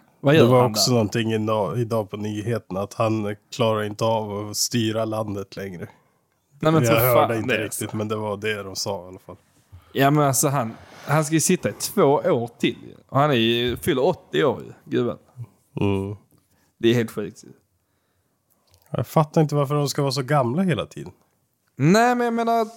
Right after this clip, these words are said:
Speaker 1: vad heter han? Eh, Obama var inte så gammal, väl?
Speaker 2: Var han inte?
Speaker 1: Nej, alltså, han är ju inte, han är ju inte helt purfärsk, men han är ju inte så skitgammal heller som, eh, <laughs> inte som Biden, liksom.
Speaker 2: Han
Speaker 1: Bara
Speaker 2: är
Speaker 1: s-
Speaker 2: född sextioett, så han är sextioett år nu.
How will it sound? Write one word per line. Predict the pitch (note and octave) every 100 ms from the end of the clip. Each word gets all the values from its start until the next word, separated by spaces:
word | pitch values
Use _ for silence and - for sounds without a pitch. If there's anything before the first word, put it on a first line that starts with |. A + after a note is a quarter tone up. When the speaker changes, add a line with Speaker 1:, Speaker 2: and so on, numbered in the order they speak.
| G3+ F#3
Speaker 1:
vad | G#3
heter | G#3 G#3+
han? | G#3 D3+ B2
Eh, | C3 C#3 C#3 C3 A2+ C#3 C#3+
Obama | D#3+ G#3 B2 A2 A#2+
var | G3+
inte | C4+
så | C#3+
gammal, | F#2 E2 D#2 D2+
väl? | G#1+ - _ _ _ _ - - -
Speaker 2:
Var | C#3+ F3+
han |
inte? | C3 - D#2 _ _ _ _ -
Speaker 1:
Nej, | B2+ A2+ G#2 F#2 G#2+ C3
alltså, | B2+ B2+
han | B2
är |
ju | A#2+
inte, | A#2 A2+
han | A2+ B2 B2
är | A#2
ju |
inte | A2+ G#2+
helt | C#3 E3 A#2+
purfärsk, | A2 G#2 G#2+ -
men | A2+ A2
han | A#2+
är |
ju | A#2+
inte | A#2 -
så | F#3+ D3
skitgammal | C3+ D#3+ - G#2+ A#2 D3+
heller | B2+ A2+
som, | - A#2+ A#2+
eh, | A#2+ A#2+ A#2 B2+ B2
<laughs> | -
inte | D3
som | - A2+
Biden, | C#3+ E3 G#2 -
liksom. | - - - - _ _ _ _ _ _ _ - - _ _ _ _
Speaker 2:
Han | C3 C#3+
Speaker 1:
Bara | C#3+
Speaker 2:
är | D3
Speaker 1:
s- | D3
Speaker 2:
född | - E3 D3+ C3
sextioett, | - D3 C3 - D3 C3 -
så | - B2
han | B2+
är |
sextioett | C3 C3+ B2 - C3+ - -
år | A#2
nu. | G2+ A2 -